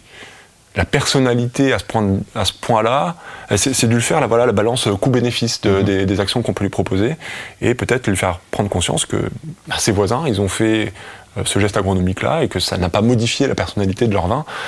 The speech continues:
Speaker 1: Euh, ça a juste permis de, de produire un peu plus et plus durablement, parce que c'est ça notre mission, c'est nourrir les sols et nourrir les vignes,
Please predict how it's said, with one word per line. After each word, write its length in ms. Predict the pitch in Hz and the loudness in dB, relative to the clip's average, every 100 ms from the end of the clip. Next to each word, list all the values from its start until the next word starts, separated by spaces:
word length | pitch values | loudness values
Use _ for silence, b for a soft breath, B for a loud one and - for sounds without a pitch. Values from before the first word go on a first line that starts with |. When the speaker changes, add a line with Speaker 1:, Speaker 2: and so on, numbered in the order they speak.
| B B - | B B -2
Speaker 1:
Euh, 560 | 95 - - - - | 0 0 -2 -2 -2
ça 160 | - 98 | -2 0
a 120 | 98 | 2
juste 180 | 92 - | 0 -2
permis 260 | 92 110 123 | -2 0 0
de, 120 | 104 - | 0 0
de 120 | 98 | -2
produire 340 | - 104 110 | 0 2 2
un 80 | 98 | 0
peu 100 | 95 | -2
plus 320 | 92 131 151 101 | 0 0 0 0
et 80 | 90 - | -2 -8
plus 120 | - 120 | -2 2
durablement, 500 | 113 101 113 107 110 | 2 2 0 -2 -4
parce 120 | 101 | -6
que 100 | - 85 78 B B - _ - | -6 -8 -10 B B -20 _ -6
c'est 120 | - | 0
ça 100 | 151 | 2
notre 200 | 123 107 | 2 2
mission, 300 | 104 117 113 | 0 -2 -4
c'est 280 | 107 95 - 90 | -4 -4 -2 0
nourrir 280 | 101 107 | 2 2
les 80 | 98 | 2
sols 380 | - 117 139 151 - | 2 2 0 -2 -2
et 80 | 107 | -2
nourrir 260 | 92 98 92 | 0 0 0
les 80 | 92 | 0
vignes, 320 | 104 120 123 | 0 -2 -4